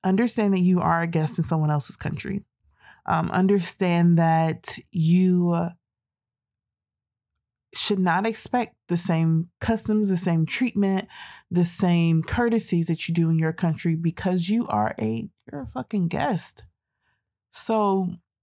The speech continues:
that was a very humbling experience for me. I really have never had an issue because I'm always very nice.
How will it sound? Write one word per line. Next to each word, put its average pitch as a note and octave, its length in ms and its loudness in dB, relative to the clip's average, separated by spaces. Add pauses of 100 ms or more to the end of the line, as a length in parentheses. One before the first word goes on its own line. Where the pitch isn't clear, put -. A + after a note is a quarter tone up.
(180)
that G#3 200 2
was C#4+ 160 0
a C#4+ 60 0
very G3+ 260 2
humbling F3 400 4
experience D#3 460 -2
for D#3 140 -2
me. D3+ 220 2 (800)
I F#3 80 -4
really F3+ 420 4
have E3+ 140 2
never E3 300 2
had E3 200 0
an - 40 -4
issue G#3 240 -4
because F#3 240 -2
I'm E3 100 2
always D#3 380 -2
very D3 240 -2
nice. C#3+ 400 -2